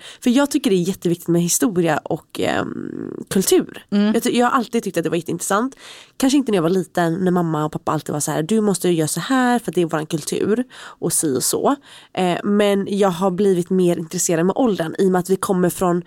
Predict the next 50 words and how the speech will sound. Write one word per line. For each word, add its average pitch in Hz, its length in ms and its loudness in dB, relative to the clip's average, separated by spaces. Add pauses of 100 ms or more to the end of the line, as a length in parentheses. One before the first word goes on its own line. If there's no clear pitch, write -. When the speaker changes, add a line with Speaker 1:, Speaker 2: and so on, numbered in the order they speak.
(460)
Speaker 1:
men 247 120 2
vi 311 120 4
är 320 40 4
från 302 220 2
Mellanöstern, 262 720 2
vi 240 60 0
kan 247 120 -2
inte 247 100 -4
säga 214 80 2
exakt 196 220 -2
vilket 180 180 -2
land, 185 220 2
men 220 120 2
alltså 220 180 0
så 208 80 0
här, 190 140 2
det 196 100 0
är 214 100 4
lite 202 220 -2
utspritt. - 760 -2
Vi 214 40 0
alla 202 220 2
vet 185 280 0
att 180 160 -4
så - 160 -2
här, 180 60 2
det 180 60 2
har 180 60 0
varit 185 140 -6
mycket 190 280 -8
krig 175 420 0
och 175 60 -2
så, - 120 -8 (100)
så, - 200 -2
och 165 60 0
sådär. 165 300 -2 (300)
Så - 120 -2
att 226 60 0
det 240 60 -2
är - 20 2
intressant 208 400 0
att 185 60 2
veta 185 340 2
vart 196 200 -2
kommer 185 320 0
mina 185 200 2
föräldrar - 220 -6
från. 175 160 -4
Och - 160 -6
jag 196 180 4